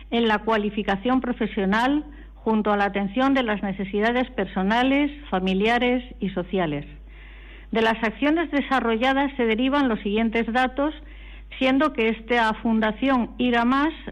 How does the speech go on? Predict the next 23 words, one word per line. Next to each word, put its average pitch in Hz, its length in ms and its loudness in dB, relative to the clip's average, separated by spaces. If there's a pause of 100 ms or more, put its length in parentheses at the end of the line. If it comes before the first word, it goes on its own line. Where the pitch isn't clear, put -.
(120)
está 220 680 0 (140)
funcionando 214 640 2
como 196 340 2
año 214 180 2
y 202 80 2
medio 220 360 2
aproximadamente. 180 1120 -2 (840)
Se 285 100 0
han 311 100 4
atendido 208 760 0
a 214 120 0
setecientas 285 720 0
veintiuna 247 580 2
personas 254 580 0 (220)
como 202 300 0
primera 247 520 2
acogida, 208 760 -2 (440)
de 214 140 0
treinta 220 400 0
y 202 180 -4
cinco 294 400 2
nacionalidades 220 920 0
diferentes. 175 720 -2